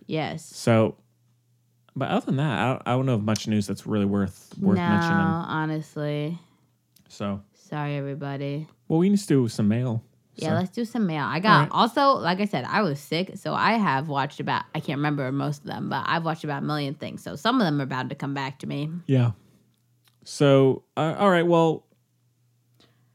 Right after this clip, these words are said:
Speaker 2: the filmbuds podcast at gmail dot com is the address that you can reach us. Also, uh,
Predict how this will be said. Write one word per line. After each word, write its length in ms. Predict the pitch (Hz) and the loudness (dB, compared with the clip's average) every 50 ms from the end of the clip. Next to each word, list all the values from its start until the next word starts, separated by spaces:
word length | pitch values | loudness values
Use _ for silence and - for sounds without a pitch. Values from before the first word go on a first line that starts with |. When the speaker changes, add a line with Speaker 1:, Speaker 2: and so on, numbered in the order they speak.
| _ - | _ -2
Speaker 2:
the 400 | 160 151 156 147 143 139 131 101 - - | 2 4 6 6 6 6 4 2 -2 0
filmbuds 720 | - 180 208 214 190 170 156 147 135 - - - - - _ _ _ - | 4 6 6 8 8 6 6 4 4 2 -2 -12 -12 -14 _ _ _ -2
podcast 720 | - 139 127 120 123 - 131 120 123 123 - - - - _ _ - | 2 2 2 2 0 0 0 0 0 -2 -4 -6 -12 -16 _ _ -4
at 100 | 117 113 | -4 -2
gmail 340 | - - 131 131 127 120 113 | 0 2 2 4 4 4 4
dot 200 | 117 107 - - | 2 0 -2 -2
com 340 | - 113 113 110 113 113 - | -2 -2 0 0 -2 -2 -2
is 120 | 117 113 | -4 -6
the 80 | - - | -4 -2
address 320 | 107 120 113 - 117 113 | 0 0 0 -2 -4 -6
that 100 | - - | -6 -6
you 60 | 110 | -6
can 140 | - 117 104 | -4 -4 -2
reach 260 | 107 110 113 107 - | -2 -2 -2 -2 -4
us. 180 | 123 113 - - | -4 -4 -4 -2
Also, 440 | - 120 120 120 - - 107 - - _ _ - | -2 -2 -2 -2 -2 -4 -4 -4 -6 _ _ -12
uh, 100 | 90 | -10